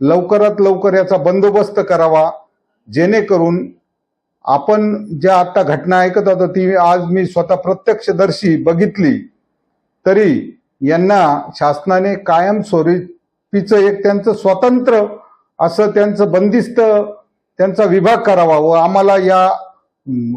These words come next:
बिबट्याच्या दहशतीतून मुक्त करावं ही शासनाकडे खरंच ही आमची मागणी आहे. ह्या भागातील नागरिक अत्यंत भयभीत झाले असून लवकरात लवकर बंदोबस्त करावा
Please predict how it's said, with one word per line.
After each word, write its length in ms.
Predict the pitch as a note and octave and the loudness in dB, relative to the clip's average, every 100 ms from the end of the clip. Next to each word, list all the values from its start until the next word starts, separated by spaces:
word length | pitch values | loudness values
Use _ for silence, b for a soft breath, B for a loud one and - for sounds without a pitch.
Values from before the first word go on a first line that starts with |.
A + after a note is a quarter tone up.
| A2+ | -10
बिबट्याच्या 560 | C3+ C#3 D#3 A#3 G#3 G#3 | -6 -4 0 0 2 0
दहशतीतून 720 | G3 G3+ F#3 F3 F3 E3+ F3+ | 2 0 0 -2 -2 0 0
मुक्त 260 | F#3+ G3+ A#3 G#3 | 0 0 -2 0
करावं 380 | F3+ D#3 D3 D3 - _ _ _ _ - | 2 2 0 -4 -10 _ _ _ _ -6
ही 100 | G3+ | -2
शासनाकडे 800 | G3+ - F#3 F#3+ F#3+ F#3+ F#3+ F#3 | 0 -2 0 -2 0 0 0 -2
खरंच 400 | E3 F3+ F#3 - - _ _ _ _ _ _ _ _ _ _ _ _ _ D#3 | 0 0 0 -6 -20 _ _ _ _ _ _ _ _ _ _ _ _ _ 0
ही 480 | D#3+ G3+ G#3 G#3 _ _ - | 2 2 0 -6 _ _ -4
आमची 280 | D#3+ F#3 G#3 | -2 0 2
मागणी 360 | F3+ F#3 G#3 | 2 2 2
आहे. 260 | G#3 C3+ F#2 - _ _ _ _ _ C3+ | 2 0 -4 -16 _ _ _ _ _ -4
ह्या 420 | C#3 A3 A3 G3 | 0 2 2 0
भागातील 480 | E3 D#3+ G3+ G3+ A3+ | -2 0 0 -2 -2
नागरिक 540 | G#3 F#3 F3+ G#3+ G#3+ - | 0 0 0 -2 -4 -4
अत्यंत 460 | F3 - A#3+ B3 - | -4 -2 -2 0 0
भयभीत 420 | F3 E3+ E3+ G#3+ | 2 0 2 0
झाले 300 | E3+ E3+ G3 | 0 2 2
असून 400 | G3 G3+ C#3 G#2 - _ _ _ C#3+ | 0 0 0 -2 -10 _ _ _ -2
लवकरात 540 | F3+ G3 G#3+ G#3+ G#3+ | 0 2 0 0 0
लवकर 340 | G3 F3+ G3+ | 0 0 -2
बंदोबस्त 600 | F3 F3+ F#3 F3+ F#3 F#3 F3+ | 0 -2 0 0 -2 -4 -4
करावा 420 | E3+ E3+ E3+ F3 | -2 0 2 0